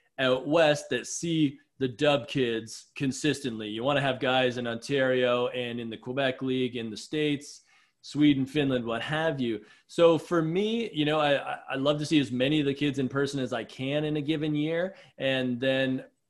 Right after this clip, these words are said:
you know, I also wanna get input from scouts because, you know, they're the guys that are seeing these kids, you know, multiple times. And, you know, if, if it's a regional scout, he might see them half a dozen, maybe even more times during a season. I, I also think it's important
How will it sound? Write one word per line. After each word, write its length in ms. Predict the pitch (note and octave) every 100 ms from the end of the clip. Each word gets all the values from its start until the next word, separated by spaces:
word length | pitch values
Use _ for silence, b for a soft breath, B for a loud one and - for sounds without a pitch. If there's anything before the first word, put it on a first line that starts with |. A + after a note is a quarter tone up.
| _
you 140 | D3 A#2+
know, 60 |
I 120 | A#2+
also 240 | C3+ D3+ E3+
wanna 140 | D#3+
get 160 | D3 C#3
input 340 | C#3+ C#3+ C3+
from 140 | B2+ A#2+
scouts 400 | - B2 G2+ -
because, 520 | A2+ - A2+ A2 G#2+ b b b _
you 80 | B2+
know, 80 | G#2+
they're 180 | A#2+ E3
the 80 |
guys 400 | D3+ D3 D3+ C3+
that 160 | C3 B2+
are 140 | A#2+
seeing 300 | A2+ D3 C#3+
these 200 | C3 A#2+
kids, 600 | - C3 A#2+ A2+ A2 - _ _ _ _
you 120 | C#3+ A#2+
know, 80 |
multiple 800 | A2 B2 C3+ D3 D3 D3 B2+ B2 A2+
times. 540 | B2+ A#2 A#2 A2+ A2+
And, 260 | A2+ B2 D#3
you 80 |
know, 80 | B2
if, 140 | A#2+ B2+
if 120 | B2+
it's 140 | B2+ B2+
a 40 |
regional 460 | A#2+ D3 D3+ C3 A#2
scout, 320 | - B2 A2+
he 80 | A#2+
might 240 | B2 A2+
see 160 | - C3+
them 120 | A2+
half 280 | A#2+ B2 B2+
a 40 |
dozen, 480 | A2 A#2+ A#2 A#2+ A#2 b b b B2+
maybe 240 | C#3 C3+
even 180 | A#2+ A2+
more 220 | A#2+ C#3
times 320 | C#3 A#2+ A2+
during 260 | A#2 A2 G#2
a 60 |
season. 540 | - E3+ F3+ B2 G#2+ A2
I, 160 | C3
I 180 | B2+ C3
also 220 | C#3 D3+
think 160 | C3+ C3
it's 160 | B2+ B2
important 520 | - D3+ D#3 B2+